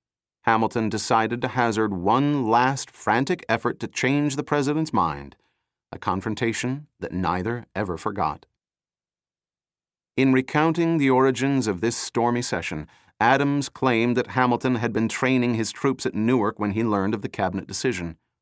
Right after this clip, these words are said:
He said that Hamilton had ridden for two days and galloped unannounced into Trenton in a churlish breach of etiquette.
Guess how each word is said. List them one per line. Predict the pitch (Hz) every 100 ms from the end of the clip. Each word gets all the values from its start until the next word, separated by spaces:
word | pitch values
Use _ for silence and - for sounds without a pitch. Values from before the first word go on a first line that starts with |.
| _ _ _ _ -
He | 123
said | 120 151 143
that | 139
Hamilton | 147 156 156 135
had | 117 117
ridden | 117 143 127
for | 127
two | 107 - 160
days | 156 143 98 92 117
and | 110 92
galloped | 117 120 117 - 123
unannounced | 147 196 120 120 120 -
into | 127 131
Trenton | - 139 131 117 98 - -
in | 117 117
a |
churlish | - - 165 147 101 95
breach | 95 107 120
of |
etiquette. | 123 123 - -